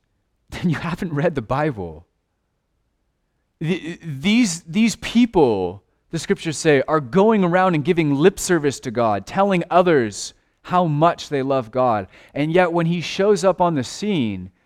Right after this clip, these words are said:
they crucify him and then hunt down his followers.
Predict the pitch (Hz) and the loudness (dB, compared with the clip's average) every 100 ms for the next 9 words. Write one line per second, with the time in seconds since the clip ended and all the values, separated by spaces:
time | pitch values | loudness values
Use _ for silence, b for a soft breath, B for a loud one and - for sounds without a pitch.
0 | _ - 156 131 - - 208 208 143 - | _ -4 -4 -4 -6 -2 -2 -2 -6 -6
1 | 113 95 92 90 78 76 _ _ _ _ | -6 -6 -10 -12 -12 -18 _ _ _ _
2 | _ _ _ _ - 151 147 127 - 165 | _ _ _ _ -6 -2 0 -2 -4 -6
3 | 147 131 135 123 104 - 123 113 95 71 | -4 0 0 -2 -6 -6 -4 -2 -4 -12
4 | _ - | _ -20